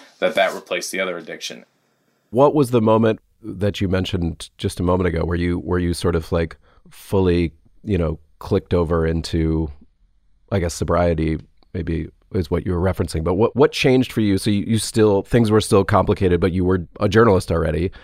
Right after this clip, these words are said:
Speaker 2: but then what changed for you?
Speaker 1: It feels like it was overnight, man. Like, just suddenly I woke up one day and said, "Man, I'm not doing enough." Or, you know, "I gotta get things together. I'm living in a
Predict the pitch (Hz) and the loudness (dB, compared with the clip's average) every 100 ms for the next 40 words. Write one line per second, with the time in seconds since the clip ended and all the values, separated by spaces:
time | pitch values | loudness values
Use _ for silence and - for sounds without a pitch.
0 | - 104 107 98 92 92 - - _ - | -2 0 2 2 2 0 -4 -20 _ -20
1 | - 90 - 92 101 - 92 90 80 - | -14 -14 -4 -2 0 0 0 0 -2 -4
2 | 76 62 - - _ _ _ _ _ _ | -6 -6 -10 -18 _ _ _ _ _ _
3 | _ _ _ _ _ 135 - 160 185 127 | _ _ _ _ _ -4 2 4 4 2
4 | 110 104 95 87 104 92 90 98 85 85 | -2 -2 -2 0 0 0 -2 -2 -2 -6
5 | 82 80 82 - 82 80 - - - - | -6 -8 -10 -2 -2 -2 -10 -20 -20 -20
6 | _ - - - 131 120 - 113 104 98 | _ -20 -16 0 0 2 0 2 2 0
7 | 92 87 90 92 95 101 92 95 90 87 | -2 -2 0 0 0 0 -2 -2 -6 -4
8 | 87 87 92 85 131 165 104 135 143 95 | -6 -6 -6 -6 0 0 0 -4 -6 -6
9 | 107 110 90 87 76 65 - - - 101 | -4 -4 -6 -8 -8 -8 -12 -20 -12 -4
10 | 95 92 87 104 92 87 - _ - _ | 0 0 -4 -10 -8 -10 -12 _ -20 _
11 | _ - 147 160 95 98 - 90 90 95 | _ -4 -2 -2 -4 -6 -8 -10 -10 -8
12 | 104 120 95 87 101 101 92 90 85 | -2 -2 -2 -6 -8 -8 -8 -8 -10